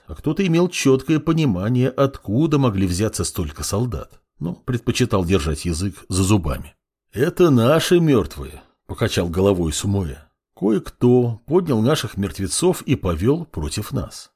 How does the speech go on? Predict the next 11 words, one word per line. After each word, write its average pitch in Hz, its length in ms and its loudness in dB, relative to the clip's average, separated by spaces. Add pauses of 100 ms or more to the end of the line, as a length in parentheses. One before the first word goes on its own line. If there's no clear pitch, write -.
(280)
И 95 80 -10
теперь, 127 480 -4
вне 95 300 2
зависимости 131 720 0
от 85 140 -6
исхода 92 340 -2
сражения, 98 720 -4
мы 123 280 4
понесем 131 520 2
потери 123 420 2
дважды, 107 680 0